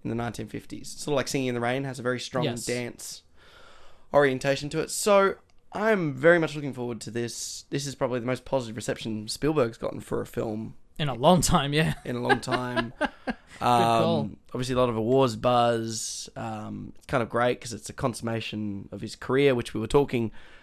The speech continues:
Speaker 1: a bit about on our Jaws episode a couple of weeks ago. So this is kind of
Speaker 2: Yes.
Speaker 1: really nifty timing.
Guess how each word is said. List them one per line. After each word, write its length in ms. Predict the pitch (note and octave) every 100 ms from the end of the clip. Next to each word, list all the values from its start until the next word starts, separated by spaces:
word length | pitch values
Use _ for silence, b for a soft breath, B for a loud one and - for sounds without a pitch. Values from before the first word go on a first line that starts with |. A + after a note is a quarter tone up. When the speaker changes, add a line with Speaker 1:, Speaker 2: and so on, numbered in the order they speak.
| B B
Speaker 1:
a 60 | C#3
bit 120 | A3
about 260 | E3 D3 -
on 80 | C#3
our 140 | B2 A2+
Jaws 260 | D3+ D3+
episode 300 | B2+ - A#2+
a 40 | G#2+
couple 160 | A2+
of 40 | G#2+
weeks 180 | B2 -
ago. 180 | A2 G#2+
So 140 | G#2+
this 80 | C#3
is 80 | C3+
kind 60 | B2+
of 60 | G#2
Speaker 2:
Yes. 140 | -
Speaker 1:
really 240 | - A#2+ A2+
nifty 460 | A#2 B2+ A2+ A2 G2+
timing. 560 | - C#3 B2 A#2 A2